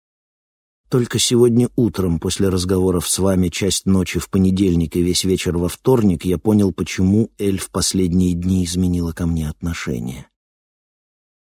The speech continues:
Я понял, что с первых же произнесенных мною фраз, когда я начал рассказывать вам о событиях этого лета, я уже дал вам ключ, который открывает всю подноготную этого безумия. Она оказалась более внимательной и расчетливой, чем я предполагал.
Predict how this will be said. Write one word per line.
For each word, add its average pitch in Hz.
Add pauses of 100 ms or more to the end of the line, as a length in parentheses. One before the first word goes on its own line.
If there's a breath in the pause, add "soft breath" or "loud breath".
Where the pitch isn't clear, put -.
Я 104
понял, 123
что -
с -
первых 117
же 107
произнесенных 110
мною 110
фраз, 120 (300 soft breath)
когда 95
я 95
начал 98
рассказывать 92
вам 90
о -
событиях 92
этого 87
лета, 98
я 95
уже 101
дал 113
вам 110
ключ, 127
который 104
открывает 120
всю -
подноготную 120
этого 98
безумия. 101 (1120)
Она 110
оказалась 123
более 117
внимательной 120
и -
расчетливой, 90
чем 101
я 92
предполагал. 104